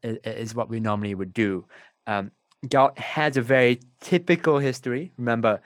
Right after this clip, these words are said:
sudden onset, acute pain, one joint, usually peaks at forty-eight hours, subsides one to two weeks later.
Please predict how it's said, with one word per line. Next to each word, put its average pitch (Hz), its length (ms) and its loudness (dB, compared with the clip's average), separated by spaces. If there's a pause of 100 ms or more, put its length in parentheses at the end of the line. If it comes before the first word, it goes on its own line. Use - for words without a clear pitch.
(240)
sudden 165 320 2
onset, 139 640 2
acute 160 460 -4
pain, 127 440 0
one 147 380 0
joint, 123 540 2 (280)
usually 147 640 0
peaks 147 320 -10
at 127 80 0
forty-eight 120 400 0
hours, 107 460 0
subsides 131 580 -4
one 117 140 -10
to 113 80 -16
two 107 160 -10
weeks 98 200 -16
later. 123 480 0